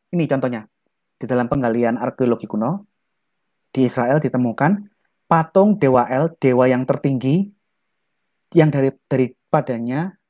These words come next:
muncullah semua dewa dan manusia. Ini ditemukan pada waktu penggalian arkeologi di Megiddo, Israel, tahun sembilan belas tiga enam, sembilan belas, sembilan belas tiga lima, sembilan belas tiga enam. Dia ini patung dewa El ini,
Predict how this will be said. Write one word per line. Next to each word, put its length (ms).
muncullah 480
semua 320
dewa 320
dan 160
manusia. 400
Ini 240
ditemukan 640
pada 160
waktu 320
penggalian 640
arkeologi 560
di 160
Megiddo, 320
Israel, 480
tahun 240
sembilan 320
belas 240
tiga 160
enam, 320
sembilan 300
belas, 180
sembilan 160
belas 80
tiga 160
lima, 80
sembilan 160
belas 140
tiga 100
enam. 160
Dia 240
ini 80
patung 400
dewa 240
El 240
ini, 400